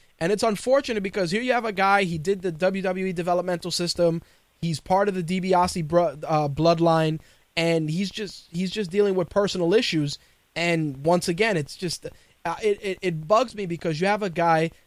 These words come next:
think about it, you take Mike DiBiase, Ted DiBiase Junior, you make him brand new Money, Inc, you throw him out there, and you could have had something. You could have been onto something. Unfortunately,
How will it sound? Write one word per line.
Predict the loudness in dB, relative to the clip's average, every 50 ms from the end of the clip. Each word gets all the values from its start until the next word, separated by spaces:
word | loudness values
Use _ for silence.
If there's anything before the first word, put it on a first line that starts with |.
| _ _ -4
think | -2 0 2
about | 2 2 2 2
it, | 0
you | -4
take | -2 -2 -2 -2 0
Mike | 0 0 0 -2 -4
DiBiase, | -6 -6 -2 2 2 2 2 2 0 -4 -6 -2
Ted | -2 -2 0 -2
DiBiase | -4 -4 -2 0 0 0 -2 -4 -6 -4
Junior, | -2 0 2 2 4 4 2 2 0 -2 _ _ _
you | -2 0 2
make | 2 2 2 2
him | 0 -2 -2
brand | 0 0 2 2 2 2
new | 2 2 2
Money, | 2 2 2 2 0 0
Inc, | 0 0 2 2 0 -2 -6 -14 -18 _ _ _ _ -4
you | -2 -2
throw | -2 -2 0 4 4 6 6 6
him | 4 2
out | 2 0 0 -2
there, | 0 2 4 4 4 2 0 _ _ _ -8
and | -6 -4 -2
you | -2 -2
could | 2 2 2
have | 2 0
had | 0 -2 0 0 -2
something. | -2 -4 -2 0 0 0 0 -2 -6 -10 -8 -8
You | -8 -8 -6
could | -4 -4 -4
have | -2
been | -4 -4 -6
onto | -4 -4 -4 -4 -4 -6 -10
something. | -6 -4 -2 -2 -2 -4 -6 -12 -18 -18 -20 _ _ _ _ _ _ _ -8
Unfortunately, | -6 -6 -4 0 2 4 4 4 2 0 0 2 2 2 2 2 0